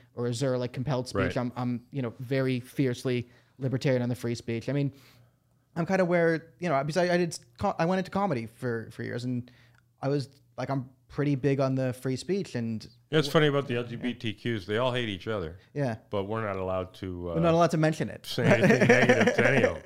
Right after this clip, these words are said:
Speaker 1: Yeah.
Speaker 2: None of 'em.
Speaker 1: Yeah. Oh, yeah. The, the, the bees are gonna get it. I, I have a theory that, uh, eventually, uh, the way that the laws are written, I think B is gonna become illegal soon.
Speaker 2: Really?
Speaker 1: Because,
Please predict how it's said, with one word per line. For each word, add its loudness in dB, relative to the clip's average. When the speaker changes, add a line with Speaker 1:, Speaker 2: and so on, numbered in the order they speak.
Speaker 1:
Yeah. -6
Speaker 2:
None 6
of 2
'em. -8
Speaker 1:
Yeah. 0
Oh, 6
yeah. 6
The, 2
the, 2
the 2
bees 4
are 0
gonna -2
get -6
it. -12
I, 4
I 8
have 6
a 2
theory 4
that, 4
uh, 2
eventually, 0
uh, -2
the -2
way 4
that 4
the 0
laws 6
are 0
written, -2
I -2
think -4
B 4
is 2
gonna 0
become -2
illegal -4
soon. -16
Speaker 2:
Really? 6
Speaker 1:
Because, -6